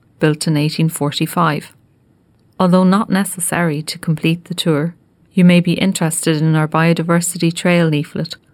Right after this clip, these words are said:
which includes a map of the route we will be walking. Begin by standing with your back to the archway in the Quadrangle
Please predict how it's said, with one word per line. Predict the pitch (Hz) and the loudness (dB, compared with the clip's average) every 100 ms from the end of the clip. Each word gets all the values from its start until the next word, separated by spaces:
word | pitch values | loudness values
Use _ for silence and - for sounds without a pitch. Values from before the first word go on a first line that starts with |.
| _ | _
which | - 165 | -2 2
includes | 156 - 180 180 | 2 2 2 4
a | 165 | 2
map | 156 175 - | 2 0 -4
of | 180 | -4
the | 180 | 2
route | 175 165 - | 2 2 -2
we | 147 | -2
will | 147 147 | 0 -2
be | 147 151 | -2 0
walking. | 175 175 - - - _ _ _ _ _ _ _ _ _ _ _ _ _ _ _ _ _ _ _ _ - | 0 -2 -4 -8 -8 _ _ _ _ _ _ _ _ _ _ _ _ _ _ _ _ _ _ _ _ -2
Begin | 190 185 202 214 | 0 4 6 6
by | 202 | 4
standing | 202 - 180 196 208 | 2 2 2 2 4
with | 214 208 | 4 2
your | 160 | 0
back | 160 156 180 - | 0 -2 -2 -4
to | 180 | -2
the | 180 | 0
archway | 185 175 180 - 147 156 | 0 0 -2 -2 -2 0
in | 160 | 0
the | 165 | 0
Quadrangle | 170 165 165 165 156 151 143 147 | 2 0 0 2 2 2 0 -2